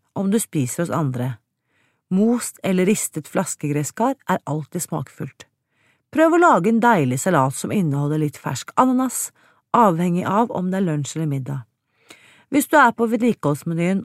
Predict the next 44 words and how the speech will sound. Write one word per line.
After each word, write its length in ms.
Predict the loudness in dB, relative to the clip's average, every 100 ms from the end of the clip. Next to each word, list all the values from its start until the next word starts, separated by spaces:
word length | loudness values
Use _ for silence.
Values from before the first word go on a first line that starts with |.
| -6
og 80 | -2
får 220 | -2 0
spise 260 | -2 -2 -6
korn 300 | 0 2 4
med 160 | 2 0
måltidet, 540 | -2 -2 -4 -2 -4 -6 _ _ _ -6
kan 140 | -2
du 60 | 2
veie 240 | 4 4
opp 140 | 2 -2
en 80 | -6
porsjon 400 | -6 -2 -2 -2
potetmos 720 | -4 -4 -2 -4 -4 -6 -6 -2
eller 160 | 0
villris. 540 | 2 0 -2 -6 -10 -16 _ _ _ _ _ _ _ _ -8
Hvis 160 | -6
du 80 | -6
synes 400 | -2 0 2 0
det 80 | 0
er 80 | 2
brysomt 480 | 2 2 0 -2 -2
å 60 | -8
ta 220 | -4 -2 -2
med 160 | -4
kjøkkenvekten 640 | -6 -6 -4 -6 -6 -6
din 160 | -4 -4
hjem 160 | -4 -4
til 160 | -4
andre, 300 | -2 -2 -4 -8 _ _ _ -6
kan 160 | 0
du 80 | 4
gjøre 240 | 4 2
som 160 | 0 -4
ved 140 | -2
restaurantmåltider 880 | -4 -2 0 0 -2 -4 -4 -2 -4 _
og 140 | -4 -2
bruke 240 | -2 0
øyemål 400 | 0 -2 -4 -6
i 80 | -8
stedet. 380 | -8 -10 -10 -12 _ _ _ _ _ _ _ _ _ -4
Hvis 160 | 0
du 80 | 6
er 240 | 6 6
hos 80 | 2